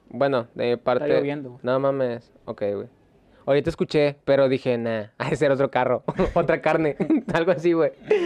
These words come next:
Speaker 1: Pero bueno, me pueden seguir por Jorge bajo Pera seis en Twitter y en Instagram.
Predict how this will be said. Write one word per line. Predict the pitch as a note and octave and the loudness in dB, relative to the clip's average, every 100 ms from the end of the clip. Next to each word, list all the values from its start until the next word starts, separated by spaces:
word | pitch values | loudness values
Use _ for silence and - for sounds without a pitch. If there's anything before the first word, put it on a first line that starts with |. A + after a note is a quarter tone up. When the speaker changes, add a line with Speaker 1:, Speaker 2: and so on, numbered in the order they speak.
| E4 F4 D4+ | -2 -6 -2
Speaker 1:
Pero | E3 D#3+ | 2 4
bueno, | D#3+ E3 | 6 4
me | D#3+ | 4
pueden | E3+ F3 E3 | 4 2 4
seguir | D#3+ E3 | 4 2
por | E3 D#3+ D3 - | 2 4 4 2
Jorge | C#3+ C#3 | 0 0
bajo | D3+ C#3+ D3+ - | 2 2 0 0
Pera | C#3+ | 0
seis | C#3+ F3+ G3 G#3 _ _ _ _ _ | 2 2 2 -2 _ _ _ _ _
en | A#2 A#2+ A#2+ A#2+ A#2 | 2 2 4 2 0
Twitter | - C3+ C3+ D3 D3 | -2 0 2 2 0
y | B2 | -2
en | B2 | 0
Instagram. | C#3 C#3+ E3+ F#3 | -2 0 0 -2